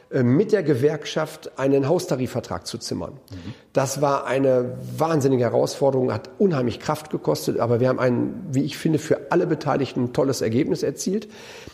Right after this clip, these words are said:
Speaker 1: weil auch alle sich am Ende eingebracht haben und wir haben es geschafft, dann ohne große politische Verwerfungen, mit großen Mehrheiten diesen Vorschlag, den, das darf ich auch so sagen, maßgeblich ich erarbeitet hatte,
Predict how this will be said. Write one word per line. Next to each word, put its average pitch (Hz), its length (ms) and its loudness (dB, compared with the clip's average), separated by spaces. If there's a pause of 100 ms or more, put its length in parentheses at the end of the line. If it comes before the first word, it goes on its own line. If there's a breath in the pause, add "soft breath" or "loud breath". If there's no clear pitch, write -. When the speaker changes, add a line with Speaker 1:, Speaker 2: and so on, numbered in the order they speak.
(100)
Speaker 1:
weil 151 120 2
auch 151 180 -2
alle 175 160 4
sich 165 180 -4
am 151 100 -2
Ende 151 200 0
eingebracht 165 480 2
haben 170 180 2
und 151 120 2
wir 143 80 6
haben 151 80 2
es 151 120 -4
geschafft, - 440 -2
dann 143 180 2
ohne 220 360 4
große 185 360 -2
politische 175 500 -2
Verwerfungen, 160 680 -2 (420 loud breath)
mit 127 180 0
großen 190 480 2
Mehrheiten 160 1120 2
diesen 170 280 2
Vorschlag, 165 460 2
den, 151 320 4
das 139 180 -2
darf 151 180 0
ich 156 80 0
auch 135 80 2
so 123 80 -2
sagen, 139 180 2
maßgeblich 147 640 -2
ich 151 180 -4
erarbeitet 147 460 0
hatte, 139 280 -2